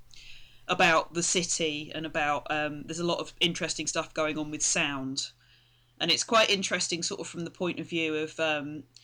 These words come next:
for a lot of it, it, it feels more like your standard kind of seventies art house movie. It's quite talky.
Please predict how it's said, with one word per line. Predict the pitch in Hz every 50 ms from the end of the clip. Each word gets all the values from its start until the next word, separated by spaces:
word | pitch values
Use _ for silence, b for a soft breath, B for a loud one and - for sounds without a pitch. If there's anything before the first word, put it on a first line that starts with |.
| B B
for | - - 220
a | 220
lot | 226 254 -
of | - 254
it, | 233 220 - -
it, | 190 - - -
it | - 190 - -
feels | - 220 214 202 202 196 -
more | 196 185 180 175
like | 175 170 160 -
your | - 175
standard | - - 175 165 156 151 165 160 -
kind | - 185 170
of | 165
seventies | - - 185 175 170 160 151 - 160 160 -
art | 170 165 160 - -
house | - 143 143 143 143 -
movie. | - 151 143 143 139 147 143
It's | 139 -
quite | - - 160 147 - -
talky. | - - 175 156 156 151 - - 160 151 143 143 143 -